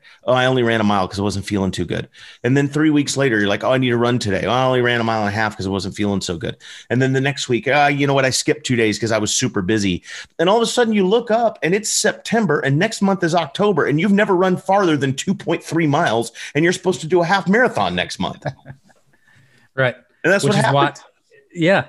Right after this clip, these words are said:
Speaker 2: it does. And this is, and again, this is why, and it tie, both of them tie into each other hand in hand.
Speaker 1: Yeah.
Speaker 2: This is why I'm a huge fan of time blocking.
Speaker 1: Right. Because then you put on the calendar, like, "Thou shalt run from"
Speaker 2: At this time to this time.
Speaker 1: Yeah.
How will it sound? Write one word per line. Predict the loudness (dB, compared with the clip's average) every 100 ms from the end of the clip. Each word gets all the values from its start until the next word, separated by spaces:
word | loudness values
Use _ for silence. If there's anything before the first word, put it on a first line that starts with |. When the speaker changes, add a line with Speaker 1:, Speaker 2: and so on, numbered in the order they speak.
| -2
Speaker 2:
it | 0
does. | 2 2 0
And | -2 0
this | 0 0
is, | 0 -2 -4
and | 0 0 -2 -2
again, | -2 0 0
this | -2 -2
is | -2
why, | 0 0
and | 0 -2
it | -2
tie, | -2 -2 0
both | 0 0
of | 0
them | -2
tie | -2 0
into | 0
each | -2 -2
other | -2 0
hand | -2 -2
in | -2
hand. | -2 -4 -10 -20 -8
Speaker 1:
Yeah. | -2 0
Speaker 2:
This | 2
is | 2
why | 2 2
I'm | 0
a |
huge | -2 -4 0 0 0 -4 -10
fan | -10 -4 -2 -2 -4 -6
of | -6
time | -4 -2
blocking. | -2 -4 -8 -14 -16 _ _ _ _ _
Speaker 1:
Right. | -2 -2 -8 _ _ _ _ _ _ _ _
Because | 0 2
then | 2 0
you | 0
put | 0
on | 0
the |
calendar, | 0 0 2 0
like, | 2 0 0
"Thou | 0 2
shalt | 2 0 0 2
run | 0 2 0 -2 -8 _
from" | -4 -2 0 -2 -4
Speaker 2:
At | -6 -6
this | -10 -4 -2
time | 0 0
to | 0
this | -2
time. | -6 -8 _
Speaker 1:
Yeah. | -4 -4